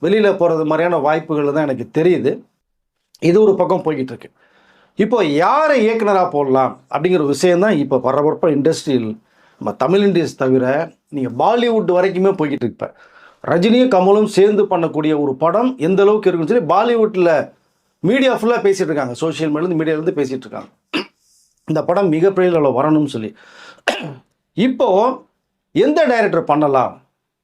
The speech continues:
அப்படிங்கிற ஒரே ஒரு மிகப்பெரிய ஒரு மில்லியன் டாலர் கேள்வி தான் இப்ப எழுப்பிட்டு இருக்கு.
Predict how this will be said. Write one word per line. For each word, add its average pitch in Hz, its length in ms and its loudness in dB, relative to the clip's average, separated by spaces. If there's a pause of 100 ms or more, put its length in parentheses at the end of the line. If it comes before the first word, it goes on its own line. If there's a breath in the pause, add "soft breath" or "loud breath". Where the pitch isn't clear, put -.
(560)
அப்படிங்கிற 165 460 0
ஒரே 151 240 2
ஒரு 208 140 4
மிகப்பெரிய 175 600 2
ஒரு 147 160 0
மில்லியன் 151 340 2
டாலர் 127 240 0
கேள்வி 147 320 2
தான் 147 120 0
இப்ப 127 120 -4
எழுப்பிட்டு 107 260 -6
இருக்கு. - 240 -16